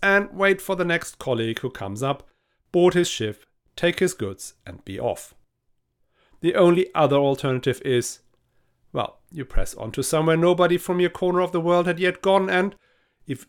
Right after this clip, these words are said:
very lucky, you come back yourself and you bring back some fabulous new products everyone will pay top dollar for.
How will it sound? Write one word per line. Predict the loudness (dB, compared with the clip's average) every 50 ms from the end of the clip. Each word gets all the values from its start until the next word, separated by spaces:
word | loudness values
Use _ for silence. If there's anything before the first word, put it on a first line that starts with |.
| _ -18
very | -6 0 2 2 4 4 2 2
lucky, | 0 -2 -4 -4 -6 -8 -8 -8 -10 -12 -16 _ _ _ _ _
you | _ -2 -2 -2 -2 -4 -6 _
come | -12 -10 -10
back | -8 -10 -12 -12
yourself | -14 -10 -4 0 2 2 2 0 -2
and | -4 -4 -4 -2
you | -4 -2
bring | 0 0 0 2 2
back | 0 -2 -2
some | -2 -6 -6 -6
fabulous | -4 -2 -2 -2 -2 -2 -6 -8 -6 -6
new | -8 -10
products | -10 -6 -2 -2 0 0 0 -2 -4 -8 -16 _ _ _ _ _ _ _ _ _
everyone | -2 -2 -2 -2 -2 -4 -6 -8 -10 -12 -12
will | -12 -12 -10
pay | -6 -6 -6 -6 -6
top | -8 -12 -16 -18 -10
dollar | -6 -4 -2 -2 -2 -6
for. | -10 -14 -16 -18